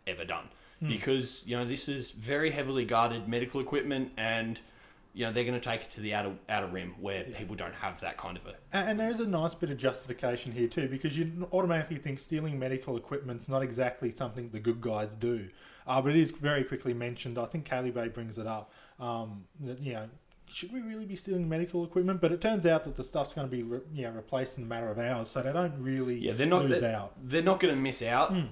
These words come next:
Speaker 1: as far as the, the hospital. That they're, they're gonna be restocked in a couple hours. They won't even notice it.
Speaker 2: Yeah.
Speaker 1: Um, as long as, you know, the crew can get out of the hospital without making a big fuss,
Speaker 2: Mm.
Speaker 1: then they'll
Speaker 2: Or
Speaker 1: probably
Speaker 2: people
Speaker 1: notice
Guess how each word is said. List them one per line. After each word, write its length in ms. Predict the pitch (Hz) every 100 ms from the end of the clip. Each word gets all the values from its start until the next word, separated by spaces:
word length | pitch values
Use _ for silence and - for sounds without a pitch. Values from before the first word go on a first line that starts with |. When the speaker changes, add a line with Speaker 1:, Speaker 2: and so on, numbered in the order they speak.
| -
Speaker 1:
as 160 | 110
far 200 | - 127
as 120 | 120 -
the, 140 | 107
the 340 | 95 107 95
hospital. 500 | - 113 - 120 101 85
That 140 | 98 113
they're, 140 | 117
they're 120 | 143
gonna 140 | 147 123
be 80 |
restocked 600 | 117 113 110 120 101 -
in 100 | 98 87
a 20 |
couple 260 | 92 82
hours. 300 | 85 82 85
They 140 | - 85
won't 200 | 85 90
even 200 | 82 98
notice 340 | 92 92 92
it. 180 | 92 - -
Speaker 2:
Yeah. 200 | 104 92
Speaker 1:
Um, 240 | 95 98 107
as 120 | 107
long 160 | 104
as, 160 | 92 - - -
you 120 | 104
know, 60 | 90
the 80 |
crew 240 | 98 147 123
can 140 | 123
get 160 | 127 113
out 160 | 113
of 80 | 107
the 80 | 107
hospital 420 | 123 123 - 113
without 280 | 113 117 117
making 320 | 113 101 104
a 40 | 101
big 160 | 92
fuss, 440 | - 123 87 - 147
Speaker 2:
Mm. 260 | 131 131
Speaker 1:
then 140 | 131 131
they'll 120 | 131
Speaker 2:
Or 120 | 147
Speaker 1:
probably 200 | 139 135
Speaker 2:
people 140 | 117 123
Speaker 1:
notice 140 | 123